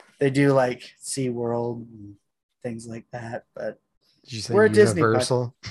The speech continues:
Speaker 1: Yeah, yeah, Universal, I'm pretty sure they do. I think they do some Vegas vacations.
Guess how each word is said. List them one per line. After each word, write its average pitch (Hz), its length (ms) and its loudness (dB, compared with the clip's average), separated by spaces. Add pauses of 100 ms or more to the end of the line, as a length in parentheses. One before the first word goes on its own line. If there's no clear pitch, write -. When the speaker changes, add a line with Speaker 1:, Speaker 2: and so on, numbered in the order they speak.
(300)
Speaker 1:
Yeah, 156 320 6
yeah, 147 180 0
Universal, 139 880 -2
I'm 131 100 -4
pretty 131 260 -6
sure 131 220 -4
they 127 140 0
do. 127 200 0
I 127 80 6
think 131 220 -4
they 151 100 -2
do 139 220 -2
some 127 300 -6
Vegas 131 460 2
vacations. 139 920 -8